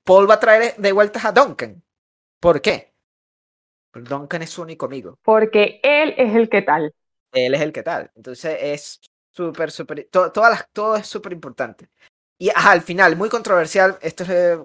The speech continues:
Speaker 1: para
Speaker 2: Ujú.
Speaker 1: termi-, para ir terminando, terminamos con el final. Eh, el final
Speaker 2: Exacto,
Speaker 1: es muy controversial
Speaker 2: como debe
Speaker 1: porque
Speaker 2: ser.
Speaker 1: ve-, veo mucha gente en, en, en internet y todo esto, dicien-,
Speaker 2: Ujú.
Speaker 1: eh, criticando la película porque la película no tiene final.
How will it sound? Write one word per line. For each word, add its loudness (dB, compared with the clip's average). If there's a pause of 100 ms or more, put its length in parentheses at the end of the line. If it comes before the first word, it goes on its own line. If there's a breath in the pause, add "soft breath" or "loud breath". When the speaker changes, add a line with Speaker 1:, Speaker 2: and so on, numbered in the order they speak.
Speaker 1:
para 2
Speaker 2:
Ujú. -
Speaker 1:
termi-, -6
para 2
ir -2
terminando, -4
terminamos -10
con -10
el -18
final. -20 (760)
Eh, -6
el 0
final 2
Speaker 2:
Exacto, 4
Speaker 1:
es -8
muy -4
controversial 4
Speaker 2:
como 4
debe 4
Speaker 1:
porque -2
Speaker 2:
ser. -6 (480)
Speaker 1:
ve-, -4
veo 4
mucha -8
gente -14 (160)
en, -20 (340)
en, -18 (260)
en -18
internet -12
y -16
todo -8
esto, -16 (880)
dicien-, -6
Speaker 2:
Ujú. -20
Speaker 1:
eh, -2
criticando -6
la -4
película -8
porque -20
la -14
película -18
no -18
tiene -14
final. -20